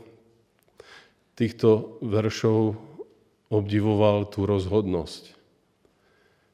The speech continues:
Rozhodnosť tých rybárov. Je vôbec možné tak rýchlo sa rozhodnúť, tak rýchlo prijať pozvanie,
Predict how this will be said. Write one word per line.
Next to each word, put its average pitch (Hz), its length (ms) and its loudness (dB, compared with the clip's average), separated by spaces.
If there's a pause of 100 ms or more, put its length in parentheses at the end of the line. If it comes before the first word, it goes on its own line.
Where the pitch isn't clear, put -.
(200)
Rozhodnosť 117 560 4
tých - 320 -2 (320)
rybárov. 92 640 0 (4000)
Je 107 160 0
vôbec 139 320 4 (240)
možné 113 680 2 (240)
tak 98 220 -2
rýchlo 117 400 0
sa 101 400 -2
rozhodnúť, 104 720 -2
tak 95 160 -6
rýchlo 113 300 -2
prijať 104 480 -4
pozvanie, 98 640 -2